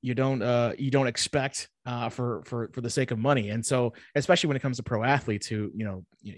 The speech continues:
you know, you have people signing with rivals all the time. So you look at, um, oh, and rivals and just other teams all the time. Um, I, I'm, I'm sure there's a very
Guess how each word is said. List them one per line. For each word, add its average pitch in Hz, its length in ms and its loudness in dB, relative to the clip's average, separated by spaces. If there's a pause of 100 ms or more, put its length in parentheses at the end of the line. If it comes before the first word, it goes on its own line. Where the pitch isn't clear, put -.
(120)
you 113 140 -12
know, 95 100 -12
you 110 260 -10
have 123 120 -6
people 104 200 -10
signing 113 320 -2
with 90 100 -8
rivals 104 380 -4
all 107 120 -2
the 92 60 -6
time. 120 300 -2 (560)
So - 160 4
you 131 200 4
look 151 180 4
at, 135 180 0 (140)
um, 110 640 -4
oh, 131 100 4 (300)
and 120 420 2 (600)
rivals 139 500 4
and 117 80 -2
just 113 160 -4 (560)
other 123 220 4
teams 123 320 2
all 113 100 0
the 107 60 -2
time. 123 260 2 (460)
Um, 107 580 0 (800)
I, 127 300 2
I'm, 123 300 0
I'm 120 120 0
sure 139 160 4
there's 127 240 8
a 107 160 2
very 110 560 0